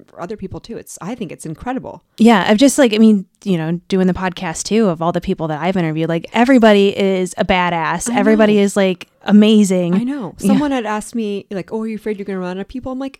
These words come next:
Speaker 1: "No fucking way."
Speaker 2: <laughs> Yeah, right?
Speaker 1: There's no way I'm
Speaker 2: <laughs>
Speaker 1: gonna
Speaker 2: Yeah.
Speaker 1: run out of people to talk to.
Speaker 2: Yeah. And even if you, like, you talk to people multiple times
Speaker 1: Right,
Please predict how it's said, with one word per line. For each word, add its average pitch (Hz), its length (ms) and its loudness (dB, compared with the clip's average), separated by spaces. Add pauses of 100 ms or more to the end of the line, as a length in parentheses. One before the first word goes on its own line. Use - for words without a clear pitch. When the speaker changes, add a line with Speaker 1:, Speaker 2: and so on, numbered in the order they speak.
Speaker 1:
"No 302 220 -8
fucking 294 300 -8
way." 302 300 -4
Speaker 2:
<laughs> - 40 -2
Yeah, 254 320 4
right? 254 300 4 (200)
Speaker 1:
There's 330 240 4
no 370 180 10
way 370 340 10
I'm 247 140 4
Speaker 2:
<laughs> - 20 6
Speaker 1:
gonna - 0 -
Speaker 2:
Yeah. 269 160 6
Speaker 1:
run 311 100 4
out 302 100 4
of 285 60 0
people 302 200 0
to 269 60 0
talk 320 300 -2
to. 226 360 -2
Speaker 2:
Yeah. 160 220 0
And 240 120 10
even 403 180 10
if 311 140 6
you, 302 120 10
like, 254 280 8 (580)
you 180 180 -2
talk 185 260 -2
to 196 60 -6
people 214 280 4
multiple 208 400 4
times - 260 -6
Speaker 1:
Right, 370 160 8